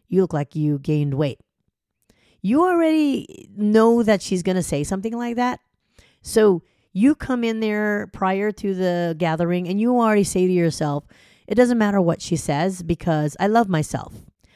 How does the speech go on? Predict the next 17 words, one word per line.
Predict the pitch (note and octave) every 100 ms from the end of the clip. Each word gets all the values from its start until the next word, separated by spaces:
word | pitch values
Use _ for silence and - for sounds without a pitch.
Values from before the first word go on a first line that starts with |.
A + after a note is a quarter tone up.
| _ F#3
because | - G3+ F#3 F#3 E3+ -
I'm | - A3+
already | A3 A3 G#3+
working | F3 D3 F3 - F3 D#3
on | D3 D3
this | D3 C3+
situation. | - C#3+ - B2+ G#2 - - - _ -
I | F3 G3 A3 A3+ -
love | F3+ F#3+ B3+ C4+ C4 B3
my | G#3+ A3+
body." | G#3 G#3 G#3+ A3
That's | G3+ F3+ -
what | G3+ G#3+
you're | A3+ G#3+
saying | - A3 G#3
to | G3
yourself. | F#3 - F3